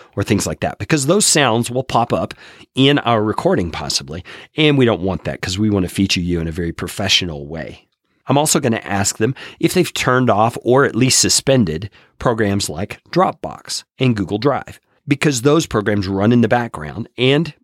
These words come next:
just in case someone on your team decides to upload seven thousand photos into your common folders, I don't want your computer to be bogged down with that while we're doing recording. Most guests will understand that and will quickly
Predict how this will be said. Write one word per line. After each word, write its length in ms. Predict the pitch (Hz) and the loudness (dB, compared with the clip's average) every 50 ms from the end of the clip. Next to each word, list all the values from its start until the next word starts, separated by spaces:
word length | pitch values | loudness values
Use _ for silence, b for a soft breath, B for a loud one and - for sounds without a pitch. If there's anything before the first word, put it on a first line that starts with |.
| _ _ _ _ - | _ _ _ _ -4
just 360 | - - 135 135 160 - - 143 | -2 0 2 2 0 0 0 0
in 120 | 131 123 | 0 0
case 300 | - 139 147 123 101 - | 0 0 -2 0 0 0
someone 400 | - - 120 110 117 117 110 104 | 0 2 2 4 4 4 2 2
on 100 | 101 101 | 2 2
your 140 | 101 101 101 | 2 2 2
team 320 | 101 - 151 135 104 92 | 2 0 0 2 2 0
decides 460 | 98 98 107 - - 107 113 107 - | -2 -2 -2 0 2 2 2 0 0
to 100 | - - - | -4 -6 -4
upload 360 | 117 110 - 92 90 87 85 | -4 -4 -2 -2 -2 -2 0
seven 340 | - - 123 117 110 92 87 | 0 0 2 2 2 0 0
thousand 480 | - 117 104 110 110 104 90 101 80 | 0 0 2 2 2 2 0 -2 -4
photos 500 | 73 - 110 120 117 78 76 82 87 - - _ | -2 0 2 2 2 0 -4 -6 -8 -8 -8 _
into 380 | - - 123 127 139 - - 110 | -2 0 0 2 2 2 0 2
your 180 | 98 98 95 | 2 2 0
common 400 | - - - 135 120 120 101 98 | 0 0 0 2 2 2 2 0
folders, 480 | 98 - 131 131 123 - 78 85 - - B B B B B B B | 0 2 2 2 2 0 -2 -4 -6 -8 B B B B B B B
I 80 | - 117 | -2 0
don't 320 | 113 123 135 147 151 - | 2 4 4 2 2 2
want 200 | 113 123 120 98 | 2 0 0 0
your 120 | 98 113 113 | 0 -2 0
computer 420 | - 135 110 - 123 101 104 101 | 0 0 2 2 2 2 2 0
to 120 | 87 98 92 | 0 0 0
be 100 | 98 95 | -2 -2
bogged 540 | 82 - 101 101 95 101 98 - 90 87 | 0 0 0 0 0 -2 -2 -4 -8 -2
down 320 | 85 113 117 135 160 127 92 | 0 0 2 2 2 0 -2
with 100 | 78 - | -2 -4
that 260 | - 85 78 64 78 | -6 -8 -8 -6 -4
while 280 | 107 104 107 107 107 98 | -2 0 2 2 2 0
we're 100 | 98 92 | -2 -2
doing 300 | 85 90 82 82 82 87 | -2 -4 -4 -4 -6 -6
recording. 480 | 90 - - 113 110 87 67 58 _ _ _ _ _ _ _ _ _ _ _ - - | -6 -4 -4 -2 -2 -4 -6 -10 _ _ _ _ _ _ _ _ _ _ _ 0 2
Most 460 | 113 120 127 131 131 127 - - - | 4 4 6 6 4 2 0 0 0
guests 260 | 113 98 95 - - | 2 2 2 2 0
will 160 | - 92 90 | 0 0 0
understand 560 | 90 90 87 82 - - - 113 104 104 98 92 | 0 0 0 -2 -4 -2 0 2 4 4 4 2
that 180 | 85 76 - - | 0 -2 -6 -4
and 100 | 98 95 | -2 -2
will 120 | 90 87 | -2 -2
quickly 520 | - - - - 135 - - 92 85 82 | -4 -4 0 0 0 0 0 -6 -6 -6